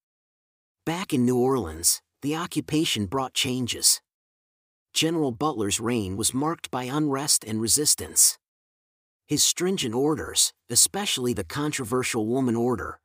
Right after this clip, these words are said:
which treated any woman showing disrespect to Union soldiers as a woman of the street, led to increased tension. However, the Union held firm control, the blue-clad soldiers a constant reminder of the North's triumph.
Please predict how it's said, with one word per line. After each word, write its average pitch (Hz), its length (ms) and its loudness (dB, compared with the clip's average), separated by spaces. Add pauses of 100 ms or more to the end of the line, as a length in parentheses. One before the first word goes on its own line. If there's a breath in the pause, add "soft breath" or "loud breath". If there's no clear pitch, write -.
(140)
which 127 260 -2
treated 175 400 -2
any 160 240 0
woman 139 380 2
showing 131 460 0
disrespect 123 800 -2
to 127 100 -2
Union 131 340 2
soldiers 117 640 0
as 117 140 -2
a 120 80 2
woman 147 320 0
of 101 120 -6
the 98 100 -4
street, 131 500 -4 (280)
led 156 260 -6
to 156 160 0
increased 139 540 0
tension. - 520 -4 (920)
However, 160 640 -2 (160)
the 127 100 0
Union 156 380 2
held 151 320 -2
firm 131 320 -2
control, 101 640 -2 (160)
the 123 80 -2
blue-clad 143 680 -2
soldiers 123 560 2
a 107 80 -12
constant 156 600 -2
reminder 104 500 -2
of 110 160 -12
the 127 80 -2
North's 123 400 2
triumph. 127 640 -6